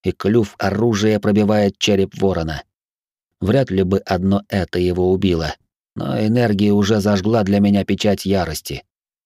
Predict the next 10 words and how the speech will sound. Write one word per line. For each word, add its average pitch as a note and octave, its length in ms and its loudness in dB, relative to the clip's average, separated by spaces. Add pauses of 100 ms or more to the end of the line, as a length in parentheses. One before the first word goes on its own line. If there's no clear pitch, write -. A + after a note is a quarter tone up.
(160)
По G2+ 120 0
полированному A2 680 2
металлу G#2+ 400 2
пронзателя G#2+ 580 0
пробегает G#2 540 0
сияние, A#2 580 0
и A2 180 -4
лапы G#2+ 440 0
зверя G#2+ 340 0
подгибаются, G#2 800 0